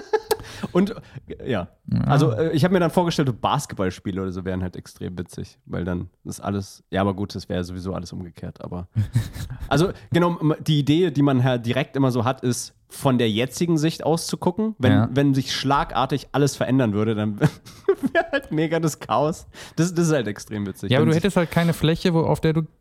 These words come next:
Speaker 2: gehen könntest, richtig? Es sei denn, du würdest diese Sache mit den Gewichtsschuhen machen.
Speaker 1: Genau,
Speaker 2: Aber du
Speaker 1: genau.
Speaker 2: hast ja keine Welt, auf der du dann dich bewegen könntest, sondern du würdest, äh,
Speaker 1: Genau.
Speaker 2: norm-, du kannst, du schaust nicht mehr in die Sterne, du schaust den Boden an.
Speaker 1: Genau, im Prinzip ja. Du bräuchtest dann ganz viele Spiegel
Speaker 2: Ja.
Speaker 1: überall.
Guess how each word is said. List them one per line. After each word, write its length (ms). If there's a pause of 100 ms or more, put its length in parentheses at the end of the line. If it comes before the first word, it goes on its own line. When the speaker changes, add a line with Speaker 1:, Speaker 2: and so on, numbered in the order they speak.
Speaker 2:
gehen 240
könntest, 680
richtig? 320
Es 120
sei 160
denn, 120
du 140
würdest 280
diese 160
Sache 220
mit 140
den 140
Gewichtsschuhen 580
machen. 300
Speaker 1:
Genau, 340 (140)
Speaker 2:
Aber 180
du 60
Speaker 1:
genau. 100
Speaker 2:
hast 140
ja 80
keine 300
Welt, 300
auf 140
der 140
du 120
dann 220
dich 140
bewegen 320
könntest, 400
sondern 240
du 120
würdest, 360
äh, 280
Speaker 1:
Genau. 220
Speaker 2:
norm-, 140
du 40
kannst, 280
du 100
schaust 280
nicht 120
mehr 140
in 80
die 80
Sterne, 420
du 140
schaust 340 (260)
den 140
Boden 320
an. 140
Speaker 1:
Genau, 340
im 100
Prinzip 360
ja. 220
Du 100
bräuchtest 400
dann 100
ganz 160
viele 180
Spiegel 440 (160)
Speaker 2:
Ja. 80
Speaker 1:
überall. 320